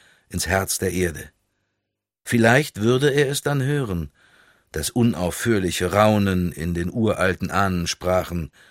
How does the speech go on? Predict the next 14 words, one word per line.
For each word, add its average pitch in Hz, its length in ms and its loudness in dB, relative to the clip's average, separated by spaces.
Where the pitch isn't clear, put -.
der 80 120 -6
Kalahari-Völker. 87 1120 -2
Dies 87 240 -4
ist - 260 -8
der 82 200 -4
Weg 92 280 -6
zur 90 240 -4
Hölle. 87 360 -4
Dies 135 380 -2
ist - 480 -4
Bushman's 120 680 -2
Hole. 78 400 -4
Dies 98 240 -2
ist - 540 -4